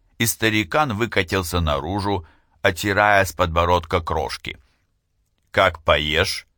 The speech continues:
готовь мне седельные сумки, походный плащ и обувь. А, ну и меч, чтоб к завтрашнему утру все было начищено, надраено. Еду в Лондон».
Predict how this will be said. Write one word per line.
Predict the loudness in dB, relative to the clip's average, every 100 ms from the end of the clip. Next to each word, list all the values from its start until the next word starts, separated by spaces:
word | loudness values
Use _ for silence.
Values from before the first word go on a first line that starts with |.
| _ _ -20 -10
готовь | 0 0 4 2 0
мне | -2 0
седельные | 0 -2 0 0 0 0 -2
сумки, | -2 -8 -8 -6 -4 -4 -6 _ _ _ _ _
походный | 0 4 2 2 0 -2
плащ | -2 2 2 2 -4
и |
обувь. | -2 -4 -6 -10 -14 -16 -12
А, | 0 4 4 2 -2
ну | -4 -2
и | -2 -2
меч, | -2 -2 -4 -10 -14 _ _ _ -18
чтоб | 0 0 2
к |
завтрашнему | 0 0 0 -6 -4 -2 -2
утру | -2 -4
все | -4 -4 -2
было | 0 0 2
начищено, | 0 -2 -4 -6 -4 -4 -2 0
надраено. | 0 -2 -2 -2 -2 -4 -6 -8 -12 _ _ _
Еду | -6 0 0 0
в | -2
Лондон». | 0 0 0 -4 -6 -6